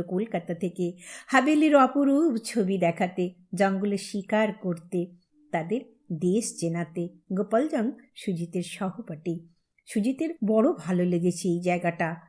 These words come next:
মাঝিপাড়ার লোকগুলো ওকে ছাড়তে চায় না মোটে। কেমন যেন একটা অন্তরঙ্গ যোগ ঘটে গেছে ওদের সঙ্গে। এই যোগাযোগের উৎসমুখ বোধ হয় প্রথম যেদিন বিষাক্ত পাহাড়ি সাপের নির্ঘাত দংশনের মৃত্যু থেকে বাঁচিয়েছিল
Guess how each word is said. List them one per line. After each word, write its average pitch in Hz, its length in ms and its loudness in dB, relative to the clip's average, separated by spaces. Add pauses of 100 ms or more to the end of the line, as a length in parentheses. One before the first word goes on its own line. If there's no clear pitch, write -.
(460)
মাঝিপাড়ার 294 560 6
লোকগুলো 262 540 6 (360)
ওকে 277 200 0
ছাড়তে 233 580 -2
চায় 180 280 2
না 175 160 2
মোটে। 175 320 0 (280)
কেমন 285 300 4
যেন 320 180 4
একটা 320 280 0
অন্তরঙ্গ 190 680 2 (120)
যোগ 180 220 0 (100)
ঘটে 170 300 -4
গেছে 165 260 0
ওদের 170 240 -2 (100)
সঙ্গে। 180 300 -2 (280)
এই 240 160 2
যোগাযোগের 247 580 6
উৎসমুখ 349 680 0
বোধ 254 200 4
হয় 208 440 2 (280)
প্রথম 339 320 0
যেদিন 370 280 4 (120)
বিষাক্ত 302 500 4
পাহাড়ি 277 380 4
সাপের 269 440 2 (100)
নির্ঘাত 247 480 4 (120)
দংশনের 233 580 4
মৃত্যু 214 360 -2
থেকে 226 260 -2
বাঁচিয়েছিল 180 640 -2